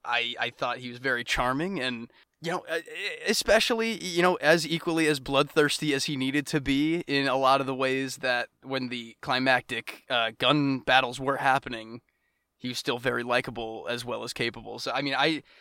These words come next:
I, I am a big fan of that. Idris Elba, of course, shout out. He, he's always, he's, like, my number one villain guy now.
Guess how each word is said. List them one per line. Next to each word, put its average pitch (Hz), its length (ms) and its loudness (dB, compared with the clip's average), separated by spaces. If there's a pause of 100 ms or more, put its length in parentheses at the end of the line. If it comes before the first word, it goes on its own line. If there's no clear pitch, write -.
(340)
I, 160 260 4
I 131 160 0
am 147 140 -4
a 135 60 -8
big 131 180 -8
fan 127 220 -4
of 123 40 -2
that. 143 140 0
Idris 208 240 0
Elba, 143 240 6
of 131 160 2
course, 123 260 -2
shout 120 340 0
out. 120 200 -4
He, 117 240 -10
he's 127 260 -6
always, 117 400 -2
he's, 147 220 -4
like, 131 140 -2
my 131 100 4
number 123 260 0
one 120 180 -4
villain 123 360 -2
guy 127 240 2
now. 127 460 0